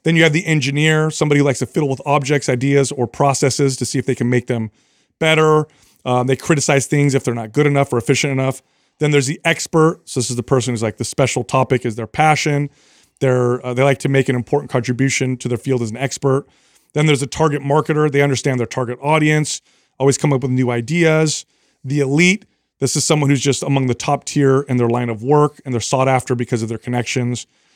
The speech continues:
And the last one is the cause. This is a person that feels confident and hopeful that they can change the world. They're empathetic. They react emotionally when they see unfairness and suffering. They feel, uh, they, they,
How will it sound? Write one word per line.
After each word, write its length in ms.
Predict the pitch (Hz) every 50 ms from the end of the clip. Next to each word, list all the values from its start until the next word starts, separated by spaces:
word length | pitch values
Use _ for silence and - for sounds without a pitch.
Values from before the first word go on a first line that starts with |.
| _ _ _
And 100 | - 135
the 60 | 135 131
last 340 | 131 135 139 143 135 -
one 120 | 143 139 135
is 120 | 120 113
the 60 | 120
cause. 500 | - - - 131 117 104 90 90 101 -
This 120 | - 135 123
is 60 | 123
a 60 | 127
person 320 | - - 139 123 - 131 127
that 140 | 123 -
feels 180 | - 127 113 -
confident 440 | - - 147 151 147 - 143 135 127
and 60 | -
hopeful 340 | 139 147 139 - 143 135 135
that 120 | 131 127 -
they 80 | 131
can 140 | - - 120
change 200 | - 131 123 113
the 60 | 117
world. 420 | 113 117 139 139 139 139 135 127 _ _ _ _ _ _ _ _ -
They're 140 | 139 139 135
empathetic. 540 | 127 - 127 - - 151 147 143 147 139 -
They 80 | 135
react 320 | 127 123 131 127 120 - -
emotionally 720 | 123 127 143 147 139 - 151 143 139 139 143 143 143 143 _ _ _ _ _ _ -
when 80 | 123
they 80 | 123 123
see 140 | - - 139
unfairness 540 | 123 117 - - 143 143 139 135 127 - -
and 80 | 117
suffering. 520 | - - 147 135 - 143 139 139 139 139 - _ _ _ _ _ -
They 80 | 139 131
feel, 280 | - 151 139 131 139 -
uh, 320 | - 135 120 120 120 117 117
they, 180 | - 135 120 120 - -
they, 180 | - 120 110